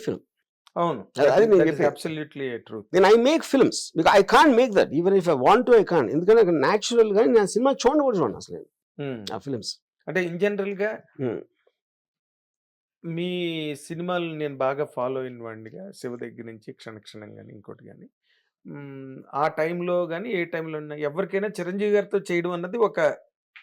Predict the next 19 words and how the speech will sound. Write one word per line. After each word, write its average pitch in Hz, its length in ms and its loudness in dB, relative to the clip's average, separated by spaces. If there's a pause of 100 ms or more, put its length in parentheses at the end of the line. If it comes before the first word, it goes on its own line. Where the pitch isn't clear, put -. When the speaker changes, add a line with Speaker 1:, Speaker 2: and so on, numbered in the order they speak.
Speaker 1:
Hmm. 104 340 -4 (440)
Speaker 2:
ఫైనల్ 220 360 6
గోల్ 165 340 4
లాగా. 113 300 0
Speaker 1:
యా. 110 160 -4 (120)
Speaker 2:
ఒక 139 80 -4
డైరెక్టర్కైనా, 143 680 0
మ్యూజిక్ 147 320 -12
డైరెక్టర్కైనా, 135 580 -6
Speaker 1:
Hmm. - 560 -20
Speaker 2:
హీరోయిన్కైనా, 139 800 -6
ఎవరికైనా. 131 440 0
Speaker 1:
నాకు 240 160 4
అది 208 100 6
అమితాబ్ 214 280 2
బచ్చన్ 170 280 0
గారి 135 120 -2
మీద 127 120 -4
ఉన్నది. 90 240 -8